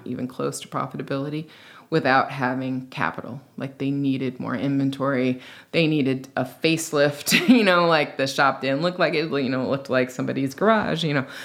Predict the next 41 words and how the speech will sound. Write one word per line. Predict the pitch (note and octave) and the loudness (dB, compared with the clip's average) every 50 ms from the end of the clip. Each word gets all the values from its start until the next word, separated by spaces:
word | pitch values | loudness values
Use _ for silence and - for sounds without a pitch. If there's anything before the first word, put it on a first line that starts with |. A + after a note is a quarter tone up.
| - - | -2 0
'cause | - G#3 | 2 4
that's, | F3 E3+ F3+ F3 - - | 4 4 2 2 -2 -8
that's, | - - - D#3+ D#3 - | -2 0 0 0 0 0
they | E3 | 0
were | D#3 D#3+ | 0 0
just | D3+ D3+ C3+ - - - | 0 -2 -4 -6 -6 -4
finding | - C#3+ C3+ C#3+ D3 C#3+ C#3 C3 B2 C3 - - _ _ _ _ | -2 0 0 0 0 0 0 -2 -2 -4 -8 -14 _ _ _ _
display | - - - - - C#3+ C#3 | -8 -8 -6 -2 0 0 0
cases | C3+ - D3 C3+ C3 - A#2+ A#2+ | 0 0 -2 -2 -2 -4 -4 -4
off | B2 A2+ - - | -4 -6 -6 -6
the | - C3 | -8 -8
street, | - - - C3 G#2 - - - | -6 -4 -2 -2 -2 -2 -6 -6
you | - C3+ | -2 0
know, | C3 A2 A#2+ B2+ - - - - - - - - | 0 0 0 -2 -6 -10 -16 -16 -18 -16 -10 -8
and | - - | -6 -4
bringing | - A#2+ B2 A#2+ B2 B2+ | 0 0 2 4 4 4
them | A#2+ G#2+ G#2+ | 2 2 0
in | G#2 A#2+ B2+ A#2+ A#2 | 0 2 2 2 0
and | F2+ D2+ - - - _ | 0 -4 -8 -10 -14 _
sprucing | - - - - - - D3 C#3+ - - - B2+ B2 B2 | -12 -10 -10 -10 -8 -8 -6 -6 -4 -4 -6 -6 -4 -2
them | B2+ B2+ | -2 -2
up | A2 G2+ - - - - | -2 -4 -6 -8 -6 -4
and, | C3 A2 E3+ | 0 2 2
<laughs> | A3+ - F4+ C4 - - G3 | 2 4 6 6 6 6 6
you | C4+ | 6
know. | - - E3+ - - - - - - - - - - _ _ _ | 6 4 2 0 -2 -8 -14 -16 -16 -16 -18 -20 -20 _ _ _
And | F#3+ G3 F#3+ | 2 2 4
so | F#3+ G#3 F#3+ F#3 F3 E3+ E3+ E3 D#3+ D#3 - - - - B2+ - - - | 4 6 6 6 6 6 6 4 2 0 -4 -8 -14 -16 -16 -16 -14 -12
they | E3 E3+ F3+ F3 | -2 0 0 0
came | F3 - A3 A3+ C#4 F4+ D#4+ | 2 2 2 2 2 2 2
to | - G#3 | 2 2
us | D#3+ D3+ D#3 - - | 4 2 2 0 -2
and | D#3 | -2
they're | D3 C#3+ C#3+ | 0 0 2
like, | C#3+ C#3+ D3 C#3+ - | 0 0 -2 -2 -4
"You | - | -4
know, | D#3 D3+ D3 C#3+ | -2 -2 -2 -2
if | C#3+ - | -2 -4
we | E3+ F#3 G3 G3 | -4 -2 -2 -2
had | F#3+ G3 F#3 F3+ F3 F3 | 0 0 0 0 0 -2
capital, | - D3+ A#2+ C3 C3+ - - - A#2 - C#3+ C3 - | -2 0 0 0 -2 -4 -8 -8 -8 -8 -10 -12 -16